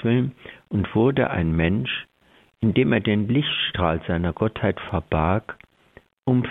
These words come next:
für uns das Werk unserer Heiligung auf sich zu nehmen. Wie wir selbst ihn zu empfangen haben, ist uns dann in der Gottesgebärin vorgebildet. In ihrem Schoß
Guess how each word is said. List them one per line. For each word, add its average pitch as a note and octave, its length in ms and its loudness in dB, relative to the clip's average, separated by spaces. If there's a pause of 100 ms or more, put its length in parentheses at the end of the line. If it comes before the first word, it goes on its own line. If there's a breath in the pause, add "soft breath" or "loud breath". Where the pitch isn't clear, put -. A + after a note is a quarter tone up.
für D3+ 220 4
uns B2 320 2 (220)
das E2+ 160 0 (100)
Werk E2+ 400 0 (420 soft breath)
unserer G#2+ 420 0
Heiligung F2+ 580 0 (120)
auf D2+ 160 -2 (120)
sich - 180 -8 (100)
zu - 60 0
nehmen. D#2 440 0 (2500)
Wie A2+ 140 4
wir B2+ 140 4
selbst E3 400 2
ihn F#2 180 2 (100)
zu G#2 60 0
empfangen G2+ 600 2
haben, B2 400 0 (180)
ist - 200 -6
uns C#3 160 0 (100)
dann - 260 0
in C#3 100 0
der B2+ 120 2
Gottesgebärin F#2 1040 0 (200)
vorgebildet. D#2 880 -2 (920 soft breath)
In F2+ 220 2
ihrem G2+ 340 4
Schoß A2 360 2